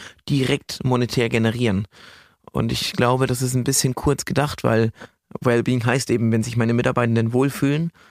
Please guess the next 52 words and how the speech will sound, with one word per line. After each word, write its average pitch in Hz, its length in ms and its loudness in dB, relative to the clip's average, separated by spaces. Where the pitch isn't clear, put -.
dann 107 160 -2
hat 110 140 0
es 110 100 -2
vielleicht 117 260 0
einen 98 80 -2
Impact 123 320 -2
in 117 100 -2
zwei, - 180 0
drei 120 160 0
Jahren, 139 160 0
der 117 100 0
sich 113 160 -6
sogar 107 240 0
auch 110 100 -2
monetär 113 400 2
niederschlägt. - 520 -2
Aber 127 240 0
vor - 180 0
allem 127 200 2
eben 123 160 -2
so 120 140 0
ein 113 100 0
Gemeinschaftssinn, 120 720 0
so 123 80 0
ein, 113 100 0
so 117 140 -2
ein 110 100 -2
Festivalcharakter 123 1080 -2
in 127 180 -2
Teilen 170 400 2
im 131 240 -2
Unternehmen 131 460 0
etablieren 143 500 0
zu 120 220 -2
wollen, 139 420 2
durch 87 300 -2
eben 113 160 2
solche 120 340 0
Maßnahmen 113 640 2
wie 113 220 0
United 120 380 0
Let's - 160 -2
Move, 131 220 -2
wo 120 100 2
ich 113 80 -2
teilweise 120 400 2
sogar 113 260 2
nicht 110 140 0
mal 110 120 0
Geld 127 220 0
ausgeben 120 420 0
muss, 139 320 0